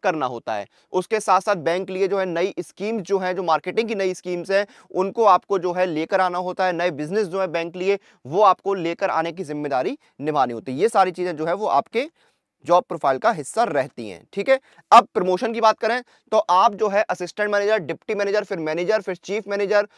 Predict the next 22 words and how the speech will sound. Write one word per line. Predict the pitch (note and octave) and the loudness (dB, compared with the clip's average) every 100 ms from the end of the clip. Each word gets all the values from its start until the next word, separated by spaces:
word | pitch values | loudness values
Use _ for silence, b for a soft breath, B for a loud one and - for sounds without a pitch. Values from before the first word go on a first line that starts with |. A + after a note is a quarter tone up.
| b | b
उसके | E3+ E3 | -8 -2
बाद | F#3+ | 0
असिस्टेंट | E3+ F3 - G#3+ | 0 -4 -4 -2
जनरल | G#3 G#3 | 0 0
मैनेजर, | G3+ G3+ G3+ | 0 0 -2
फिर | G3 | 0
आप | F3+ D#3+ | 0 0
डिप्टी | C#3 - A3 | -4 -6 -4
जनरल | G3+ G3 | -4 -2
मैनेजर, | G3 G3 G3 | -2 0 0
जनरल | D3+ E3+ G3+ | 0 0 -2
मैनेजर, | F#3+ F#3+ G3 | -2 -2 -4
चीफ | G3 G#3+ | -4 -4
जनरल | G3 F#3 F#3+ | -2 -2 -2
मैनेजर, | F#3+ F#3+ G3 b b - | -2 2 2 b b 0
डिप्टी | E3 E3+ A#3 | 2 2 0
मैनेजर, | G#3 G3 F#3+ G#3 - | -2 0 2 2 2
मैनेजिंग | F3+ F3+ F#3+ G3 | -2 0 0 2
डायरेक्टर, | F#3 F#3 G3+ G3+ b _ | 2 4 2 2 b _
मैनेजिंग | D3 E3+ G3+ | -2 0 2
डायरेक्टर | F#3+ F#3 | 2 2
और | A3 | -2